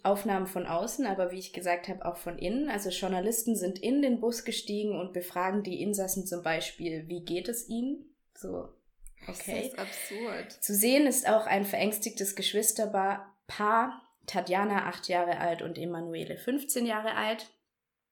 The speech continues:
Speaker 1: Und eine aus dem Bus sagt in dieser Doku,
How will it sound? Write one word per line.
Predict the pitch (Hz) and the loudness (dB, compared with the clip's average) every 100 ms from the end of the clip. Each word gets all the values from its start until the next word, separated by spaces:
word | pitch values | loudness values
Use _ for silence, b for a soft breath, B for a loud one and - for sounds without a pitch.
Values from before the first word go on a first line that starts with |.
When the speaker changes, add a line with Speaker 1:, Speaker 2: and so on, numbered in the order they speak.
| - - | -20 0
Speaker 1:
Und | 202 202 | 2 4
eine | 190 208 208 | 4 6 4
aus | 196 196 | 2 -2
dem | 180 | 0
Bus | 202 220 | 0 0
sagt | 196 190 - | 0 -2 -2
in | 185 | -4
dieser | 180 180 180 175 | -4 0 0 0
Doku, | 175 190 196 202 196 | 2 0 0 2 2